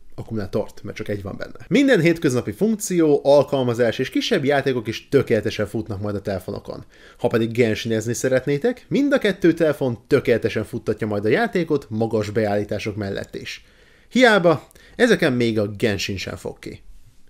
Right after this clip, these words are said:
És ez őszintén meglepett, én nem gondoltam volna, hogy ezek a telefonok futtatni fogják ilyen jól.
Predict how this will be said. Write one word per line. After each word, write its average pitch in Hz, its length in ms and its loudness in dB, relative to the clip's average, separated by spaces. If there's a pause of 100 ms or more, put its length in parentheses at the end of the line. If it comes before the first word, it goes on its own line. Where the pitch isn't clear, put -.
És - 80 -20
ez - 120 -18
őszintén 120 440 -2
meglepett, 104 520 -6
én 107 140 -6
nem 110 440 -4
gondoltam 104 520 -4
volna, 101 160 -6
hogy 101 100 -4
ezek 104 140 -6
a 107 40 -6
telefonok 107 420 -6
futtatni 110 360 -10
fogják 107 400 -8
ilyen 110 280 -4
jól. - 320 -8